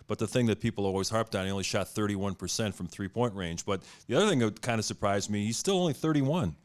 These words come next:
He hasn't turned thirty-two until October. So, I mean, this is not a guy that's well past his prime. You know, people forget he left U S C after his freshman year. So he's been in the league for a long time, but he's not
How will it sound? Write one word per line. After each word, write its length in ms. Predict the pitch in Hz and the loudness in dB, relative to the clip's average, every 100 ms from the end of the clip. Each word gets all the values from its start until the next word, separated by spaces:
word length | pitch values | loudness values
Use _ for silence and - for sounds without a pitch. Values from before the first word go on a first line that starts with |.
| _ | _
He 60 | 117 | -6
hasn't 200 | 123 123 | -4 0
turned 200 | 139 117 | 2 2
thirty-two 480 | 139 127 107 156 139 | 2 2 0 0 0
until 240 | 95 101 | 0 2
October. 460 | 95 - 139 135 92 | 0 0 -2 0 -2
So, 320 | - 104 98 | 0 2 4
I 40 | |
mean, 140 | 104 110 | 4 4
this 200 | 151 135 | 2 0
is 120 | 113 | 2
not 160 | 135 | 4
a 60 | 117 | 4
guy 340 | 101 113 110 104 - - | 4 4 4 2 -6 -8
that's 220 | 101 - - - 110 | -4 -4 -6 -14 0
well 240 | 120 123 | 4 4
past 340 | 120 117 104 | 2 0 0
his 140 | 101 - | -2 -6
prime. 420 | - 123 107 95 | 0 2 4 2
You 60 | 92 | 0
know, 80 | |
people 260 | 90 131 110 | -2 -2 -4
forget 440 | 98 90 110 104 - - | -6 0 0 0 -4 -12
he 140 | - 113 | -2 2
left 300 | 135 127 110 | 2 0 0
U 180 | 110 | 2
S 100 | 107 | 2
C 240 | - 127 110 | 2 0 2
after 320 | 98 - 98 | 0 0 -4
his 220 | 95 92 | -4 -4
freshman 500 | - - 117 - 101 | -4 0 0 -2 -2
year. 180 | 104 131 | 0 0
So 120 | - | 0
he's 140 | 113 98 | -2 0
been 160 | 147 | 0
in 80 | 147 | 2
the 80 | 123 | 2
league 220 | 117 139 | 2 0
for 120 | - | 0
a 60 | 113 | 0
long 260 | 107 113 104 | 2 2 0
time, 320 | 131 135 104 | -2 0 0
but 140 | 104 | -2
he's 100 | 101 | 0
not 420 | 107 123 120 117 | 2 2 2 -2